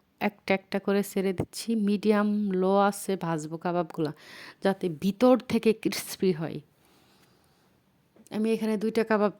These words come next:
দিয়ে দিলাম, মোট চারটা কাবাব আমি ভেজে নেব।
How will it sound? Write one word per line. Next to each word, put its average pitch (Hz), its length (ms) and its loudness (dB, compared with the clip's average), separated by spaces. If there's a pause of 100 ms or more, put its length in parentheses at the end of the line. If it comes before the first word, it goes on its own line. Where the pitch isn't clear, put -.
দিয়ে 214 200 6
দিলাম, 214 360 2
মোট 226 300 4
চারটা 220 360 0
কাবাব 185 320 -2
আমি 180 260 -2
ভেজে 175 320 0
নেব। 185 380 0